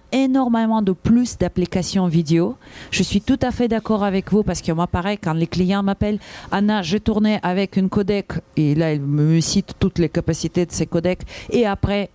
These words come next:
il a tourné avec la même caméra, avec exactement la même caméra, mais avec une, une autre codec, et il doit matcher tout ça. Effectivement, c'est quelque chose de problématique, mais encore une fois, n-, les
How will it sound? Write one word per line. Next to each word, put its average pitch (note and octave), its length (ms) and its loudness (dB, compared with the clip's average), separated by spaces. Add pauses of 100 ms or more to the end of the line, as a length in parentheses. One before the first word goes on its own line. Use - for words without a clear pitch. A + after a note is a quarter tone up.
(140)
il G#3+ 160 4
a G3+ 80 0
tourné G3 260 -2
avec F3+ 200 -2
la F3+ 160 2
même A#3 180 2
caméra, G3+ 360 0
avec D#3+ 220 -4
exactement G3+ 560 -2
la F#3 140 0
même F#3 160 -2
caméra, F3 400 -2
mais G3+ 340 -2
avec F3 300 -2
une, D#3+ 280 0
une F#3+ 120 2
autre F#3 200 -2
codec, F3+ 380 -4 (280)
et G3+ 80 4
il F#3 160 2
doit F3+ 240 4
matcher E3 360 -2
tout - 120 -2
ça. F#3+ 260 -2 (300)
Effectivement, E3 580 0
c'est D#3+ 160 -4
quelque - 240 -4
chose E3+ 160 -2
de - 60 -14
problématique, D#3 680 0 (260)
mais F3 140 2
encore E3 300 0
une E3+ 40 0
fois, A3 220 0 (560)
n-, G#3+ 320 6 (320)
les F3+ 680 2